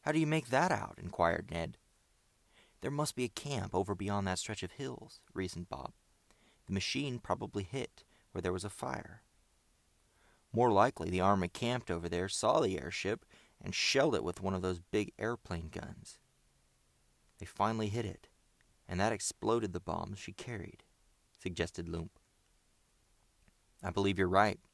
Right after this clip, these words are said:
assented Bob. "There must have been a scattering. I had a plan to suggest, fellows, but those terrific explosions knocked it out of my head." "Why not sleep over it?"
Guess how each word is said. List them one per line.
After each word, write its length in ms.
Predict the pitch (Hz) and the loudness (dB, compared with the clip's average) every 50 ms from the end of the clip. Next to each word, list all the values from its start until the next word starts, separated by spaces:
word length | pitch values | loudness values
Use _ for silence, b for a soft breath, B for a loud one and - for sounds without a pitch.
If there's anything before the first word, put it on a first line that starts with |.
| _ _ _ | _ _ _
assented 440 | 123 98 - 95 85 - 82 78 | -12 -6 -4 -4 -4 -6 -8 -6
Bob. 240 | - 85 80 78 - _ _ _ b b b b b b b b b b b b b b b b b b b b | -4 -4 -4 -4 -8 _ _ _ b b b b b b b b b b b b b b b b b b b b
"There 120 | 98 95 | -10 -8
must 360 | 90 87 87 104 113 - - | -6 -2 -2 -2 -2 -2 -6
have 120 | 113 104 92 | -8 -6 -2
been 160 | - 98 107 | -2 -2 -2
a 60 | 117 | -2
scattering. 680 | - - - - 104 95 90 82 80 80 - - - - _ _ _ _ _ _ _ _ _ _ _ _ _ _ _ _ _ _ _ _ _ _ | -6 -8 -4 -2 0 0 2 0 0 -2 -4 -6 -10 -16 _ _ _ _ _ _ _ _ _ _ _ _ _ _ _ _ _ _ _ _ _ _
I 120 | - 104 | -4 0
had 160 | 104 117 110 | 2 2 0
a 20 | 104 | 0
plan 320 | - - 127 131 139 127 | -2 -2 -2 0 0 -2
to 80 | 98 87 | -4 -4
suggest, 460 | - 95 87 - 95 82 87 - - | -6 -6 -4 -4 -4 -4 -4 -8 -4
fellows, 420 | - 92 85 87 90 95 98 - - b b b b b b b b b b _ - | -4 -2 0 0 -2 -4 -6 -12 -20 b b b b b b b b b b _ -8
but 100 | 123 123 | -2 0
those 180 | 123 104 - | 0 0 0
terrific 520 | - - 113 107 107 113 - - 113 104 117 | -2 -2 0 0 0 -2 -2 -8 -8 -8 -8
explosions 680 | 107 - - - 123 123 123 135 - - 95 87 95 | -10 -10 -6 0 0 2 2 2 -2 -2 -6 -4 -2
knocked 300 | 101 101 101 104 - - | 0 0 0 0 0 -4
it 60 | 104 | -4
out 160 | 101 101 101 107 | -4 -2 -2 -2
of 60 | 110 | -4
my 180 | 113 113 110 | -2 -2 -2
head." 240 | 120 127 110 101 101 - _ _ _ _ _ _ _ _ _ _ _ _ _ _ _ _ _ _ _ _ _ _ _ _ _ _ b b b b b b b b b b b b b b b b b b b b b _ | -2 -2 -2 -4 -4 -10 _ _ _ _ _ _ _ _ _ _ _ _ _ _ _ _ _ _ _ _ _ _ _ _ _ _ b b b b b b b b b b b b b b b b b b b b b _
"Why 120 | - - - | -6 -4 0
not 240 | 107 120 120 - - | 2 2 2 2 0
sleep 340 | - - - 156 160 165 | -2 0 2 0 0 2
over 300 | - 160 139 123 101 95 | 0 0 0 2 0 0
it?" 140 | 92 90 87 | -2 -2 -4